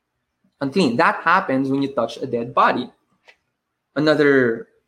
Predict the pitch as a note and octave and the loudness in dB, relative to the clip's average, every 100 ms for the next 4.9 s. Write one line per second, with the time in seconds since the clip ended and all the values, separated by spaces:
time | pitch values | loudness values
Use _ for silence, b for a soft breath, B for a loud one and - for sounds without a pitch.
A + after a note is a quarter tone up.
0 | _ _ - C#3+ C#3+ C#3+ C3 C3+ D3+ C#3 | _ _ -4 0 0 0 0 2 2 0
1 | C3+ C#3 C3 - D#3+ D3 C3+ C3 - C3+ | 0 -2 -4 -2 -2 2 0 0 -2 2
2 | C3+ C3+ C3 C3 C3 C#3+ D3 C#3+ C3+ - | 2 2 2 2 0 -2 -2 0 0 -2
3 | - - - - _ _ _ _ D#3+ C#3+ | -8 -8 -12 -18 _ _ _ _ -2 -2
4 | D3+ C#3 C3+ C#3 - F3 D#3 A#2+ | 0 0 0 -6 -4 0 0 -2